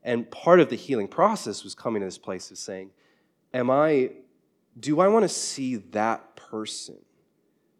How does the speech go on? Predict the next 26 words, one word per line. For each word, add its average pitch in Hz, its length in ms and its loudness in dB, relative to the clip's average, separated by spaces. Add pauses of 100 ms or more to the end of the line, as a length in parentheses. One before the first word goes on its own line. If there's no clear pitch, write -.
(260)
redeemed?" 92 640 -12 (1500)
And 117 100 -2
if 123 120 -4
I 147 60 2
can't 196 320 -6
answer 131 340 -2
that 101 200 -2
well, 95 460 -4 (200)
it, 127 240 -4
it 143 300 -6
probably 190 280 2
just 147 200 -4
means 120 160 0
I'm 110 100 0
not 107 220 -2
far 110 220 -4
enough 101 180 -6
along 98 240 -6
in 92 60 -12
my 90 80 -14
healing 139 500 -6
process, - 840 -10 (640)
because 139 280 -2
I 127 40 2
do 139 240 -4
think 123 440 -4